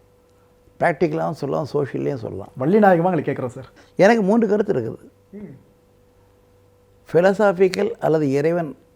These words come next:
Speaker 1: கொடுத்தான்னா நான் பிலீவ் பண்றேன், ஒவ்வொரு மனிதனுடைய வாழ்நாளும் நிச்சயிக்கப்பட்டிருக்கிறான்னு. யமன் வரும்போது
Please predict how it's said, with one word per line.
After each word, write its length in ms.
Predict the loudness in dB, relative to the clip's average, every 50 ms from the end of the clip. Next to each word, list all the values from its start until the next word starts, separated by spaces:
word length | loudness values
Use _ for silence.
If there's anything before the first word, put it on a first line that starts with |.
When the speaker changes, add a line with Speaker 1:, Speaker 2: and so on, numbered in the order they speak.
| _ _ _ -20 -18 -14
Speaker 1:
கொடுத்தான்னா 460 | -12 -12 -12 -12 -12 -12 -12 -12 -14 -14 -16 -18 -20 _ _ _ _ _ _ _ _ _ _ _ _ _ _ _ _ _ _ _ _ _ _ _ _ _ _ _ _ _ _ _ _
நான் 320 | -6 -2 2 2 2 4 2
பிலீவ் 300 | 2 2 2 2 0 -2
பண்றேன், 320 | -4 -4 -4 -4 -4 -4
ஒவ்வொரு 400 | -2 0 2 4 4 4 4 2
மனிதனுடைய 840 | 0 0 -2 -2 -2 -2 -2 -2 -4 -2 -2 -2 -2 -2 -4 -6 -10 -14 -18 _ _ _ _ _ _ _ _ _ _ -14 -8
வாழ்நாளும் 540 | -4 -2 -2 -2 -2 -2 -2 -2 -4 -6 -10 -12 _ _ _ _ _ -10 -8
நிச்சயிக்கப்பட்டிருக்கிறான்னு. 1000 | -8 -6 -4 -6 -6 -6 -6 -8 -8 -10 -12 -14 -16 -16 -16 -18 -18 -20 -20 -20 -20 _ _ _ _ _ _ _ _ _ _ _ _ _ _ _ _ _ _ _ _ _ _ _ _ _ _ _ _ _ _ _ _ _ _
யமன் 360 | -2 0 2 2 4 4 4
வரும்போது 600 | 6 6 6 6 4 4 4 4 4 4 2 0